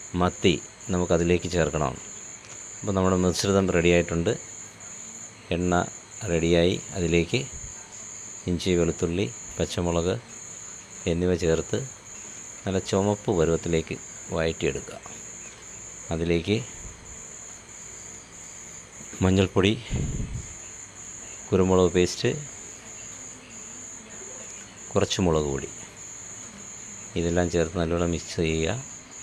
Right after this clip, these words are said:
ശേഷം മണത്തിനായിട്ട് കുറച്ച് കായപ്പൊടിയും കൂടി ചേർക്കുക. വിനീഗർ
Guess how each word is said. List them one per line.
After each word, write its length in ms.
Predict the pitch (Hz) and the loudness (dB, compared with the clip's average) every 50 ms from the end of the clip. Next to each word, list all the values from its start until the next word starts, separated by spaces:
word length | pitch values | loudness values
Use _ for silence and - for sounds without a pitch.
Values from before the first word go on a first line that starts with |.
| - - - - - - - - - - - | -16 -14 -16 -16 -16 -16 -16 -16 -14 -10 0
ശേഷം 300 | - 95 90 - - 107 - - - - - - - - - - - - - - - - - - - - - - | 2 4 4 4 4 0 0 -2 -8 -14 -16 -16 -16 -16 -14 -14 -14 -14 -14 -14 -16 -18 -18 -18 -18 -16 -6 0
മണത്തിനായിട്ട് 720 | 92 90 90 90 - - 98 90 85 82 80 73 - - 117 - - - - - - | 2 4 4 4 4 4 4 6 6 4 4 2 0 -4 -6 -6 -8 -16 -16 -12 -4
കുറച്ച് 320 | - 82 85 - - - - - - - - - - - - - | 0 0 0 0 0 -4 -4 -4 -6 -16 -18 -18 -18 -10 2 6
കായപ്പൊടിയും 600 | 87 85 85 85 82 - - 82 78 78 80 80 73 | 8 8 10 8 6 6 2 2 2 4 2 0 0
കൂടി 120 | 78 - - - | -2 -2 0 2
ചേർക്കുക. 340 | 73 69 - - - - - - - - - - - - - - - - - - - - - - - - - - - - - - - - - - - - - - - - - - - - - - 90 | 0 0 0 -2 -6 -6 -6 -8 -12 -16 -16 -16 -16 -16 -16 -18 -18 -18 -18 -18 -16 -16 -16 -16 -16 -16 -16 -16 -18 -16 -16 -16 -14 -14 -12 -12 -12 -12 -12 -14 -14 -12 -12 -12 -12 -12 -6 0 2
വിനീഗർ 400 | 87 87 92 92 92 95 95 - | 2 4 4 4 6 6 4 4